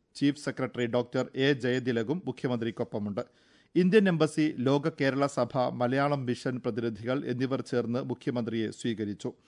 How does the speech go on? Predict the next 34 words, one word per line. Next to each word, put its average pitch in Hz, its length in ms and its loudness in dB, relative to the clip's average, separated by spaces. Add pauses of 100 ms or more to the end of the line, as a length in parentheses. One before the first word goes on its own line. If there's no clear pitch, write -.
(320)
കുവൈത്തിലെ 151 380 6
പ്രമുഖരുമായി 143 680 2
മുഖ്യമന്ത്രി 127 580 -2
ഇന്ന് 120 280 -2
കൂടിക്കാഴ്ച 120 600 -2
നടത്തും. 110 380 -4 (440)
നാളെ 180 220 8
രാവിലെ 170 440 4
മൻസൂരിയ 156 800 4
അൽ 143 180 4
അറബി 135 300 2
സ്പോർട്സ് 139 480 0
ക്ലബ് 139 220 2
സ്റ്റേഡിയത്തിൽ 127 640 0
ഒരുക്കുന്ന 120 420 0
സ്വീകരണ 127 520 0
പരിപാടിയിൽ 117 560 0 (340)
കുവൈത്ത് 160 380 6
മലയാളികളെ 131 540 4
അദ്ദേഹം 120 500 0
അഭിസംബോധന 117 640 -2
ചെയ്യും. 107 300 -6 (440)
കുവൈത്തിൽ 151 400 4
നിന്ന് 139 200 4
യു 135 220 6
എയിലേക്ക് 143 420 4
തിരിക്കുന്ന 123 400 -2
മുഖ്യമന്ത്രി 123 580 -2
ശനിയാഴ്ചയും 135 840 0
ഞായറാഴ്ചയും 135 840 0
അവിടെ 123 340 0
വിവിധ 127 340 -2
പരിപാടികളിൽ 120 720 0
പങ്കെടുക്കും. 113 500 -4